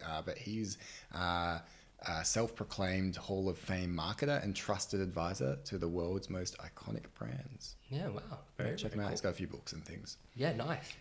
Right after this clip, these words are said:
Speaker 1: Great. Well, now that we've got quotes out of the way, why don't we go right on with some stats? Uh, so I've got a few good ones. Uh, first one, companies that inject big data and adal-, analytics into their operations show productivity rates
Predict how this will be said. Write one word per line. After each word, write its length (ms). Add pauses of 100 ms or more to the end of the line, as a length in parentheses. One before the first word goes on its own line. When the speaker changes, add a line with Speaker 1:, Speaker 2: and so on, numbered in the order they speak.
Speaker 1:
Great. 320
Well, 120
now 160
that 80
we've 140
got 260
quotes 300
out 80
of 60
the 60
way, 160
why 140
don't 120
we 360 (200)
go 420
right 380
on 180
with 120
some 120
stats? 680 (440)
Uh, 200
so 120
I've 60
got 60
a 40
few 140
good 180
ones. 340
Uh, 440 (420)
first 280
one, 240
companies 460
that 80
inject 440
big 180
data 280
and 140
adal-, 360
analytics 540
into 180
their 180
operations 760
show 260
productivity 720
rates 320